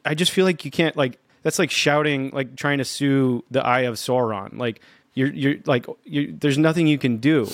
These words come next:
It's, it's, it's done, you know? Like, there's, there's people making things with these engines, like, in their, you know, bedroom. There's people making A Is that can make code plugins for Blender. There's people, you know,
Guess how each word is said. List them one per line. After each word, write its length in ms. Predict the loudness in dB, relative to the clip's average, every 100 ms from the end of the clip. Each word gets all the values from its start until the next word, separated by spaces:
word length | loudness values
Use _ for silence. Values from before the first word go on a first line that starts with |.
| -4
It's, 420 | -2 -2 -4 -6 _ _ -16
it's, 500 | -14 -8 -4 -2 -4 -4
it's 200 | -2 -2
done, 340 | 0 0 0 -4
you 100 | -6
know? 160 | -4 0
Like, 260 | 0 -2 _ _ _ _ _ _
there's, 320 | -2 0 -2 -8 -20 -2
there's 260 | 0 0
people 380 | 0 0 2 2
making 400 | 4 2 0 -2
things 280 | 0 0 0
with 120 | 0
these 200 | 0 2
engines, 440 | 4 4 4 2 2
like, 220 | 0 0
in 140 | 0 2
their, 280 | 2 0 -4 -20 -20 _ _ _ -6
you 120 | -4
know, 140 | -2
bedroom. 480 | -2 0 0 0 -4
There's 140 | -6
people 200 | -2 2
making 440 | 4 4 2 0 -2 -8 -20 -20 -20 _ _ _
A 160 | 0 2 2 0
Is 140 | -2
that 220 | -4 -4
can 340 | -2 0 -2 -4 _ _ _
make 340 | -2 0 0 0
code 460 | 0 2 0 -4
plugins 560 | -6 -2 0 0 -2 -8
for 220 | -6 -4
Blender. 520 | -4 0 0 2 0 -2
There's 180 | -6 -2
people, 440 | -2 2 0 0 -2
you 120 | 2
know, 240 | 2 0